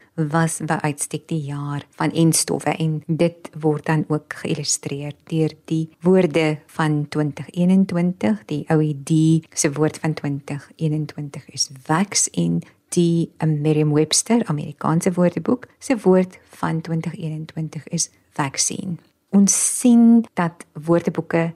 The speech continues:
tans hulle definisies van vaksin, van enstof moet aanpas. Ons moet dit ook hier doen. En dit is nodig omdat die definisie nou ook voorsiening moet maak vir nou se nuwe soort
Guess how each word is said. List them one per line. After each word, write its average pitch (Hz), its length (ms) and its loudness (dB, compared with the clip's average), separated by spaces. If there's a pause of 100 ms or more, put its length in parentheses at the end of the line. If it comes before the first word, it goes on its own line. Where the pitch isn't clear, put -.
tans 185 600 -2 (120)
hulle 180 180 -2
definisies 214 680 2
van 151 180 -6
vaksin, 160 540 -10
van 170 160 -2
enstof 160 640 -10
moet 165 160 -8
aanpas. 165 520 -4
Ons 165 200 -2
moet 151 140 -6
dit - 200 -18
ook - 200 -20
hier 208 240 2
doen. 269 240 6 (240)
En 240 340 6
dit - 160 -2
is 208 160 0
nodig 156 640 -4
omdat 208 280 4
die 208 140 0
definisie 175 920 -4
nou 170 240 0 (120)
ook 180 140 -2
voorsiening 165 460 -4
moet 170 160 -8
maak 160 340 -8
vir - 300 -4
nou 156 240 -6
se - 140 0
nuwe 208 540 4
soort - 360 -4